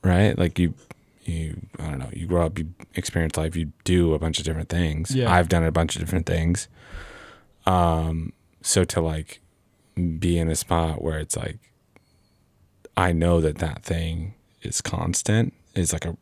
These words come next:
Speaker 1: interesting point of reference. And now consequently, I'm like, okay, I kn-, I,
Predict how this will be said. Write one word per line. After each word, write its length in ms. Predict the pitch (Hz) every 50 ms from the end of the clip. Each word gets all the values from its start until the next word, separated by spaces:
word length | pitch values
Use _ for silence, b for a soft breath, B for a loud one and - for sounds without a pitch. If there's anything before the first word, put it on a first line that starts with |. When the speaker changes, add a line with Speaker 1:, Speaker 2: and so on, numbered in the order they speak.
| _ _ _ _ _ -
Speaker 1:
interesting 420 | - - 90 - - 82 - 87 85
point 240 | - - 90 90 87
of 140 | 92 104
reference. 600 | 87 87 92 - - 92 92 95 - - - - - -
And 160 | 104 95 92
now 420 | 95 95 87 87 85 82 82 - - _ -
consequently, 640 | - - 90 82 - - - 95 90 76 85 80
I'm 120 | 78 80 78
like, 300 | 80 82 - - - - B B B B B B B B B B B B -
okay, 340 | 104 90 90 85 78 - - - -
I 120 | 110 98
kn-, 160 | 95 95 92 - -
I, 440 | 92 90 87 85 85 85 85 -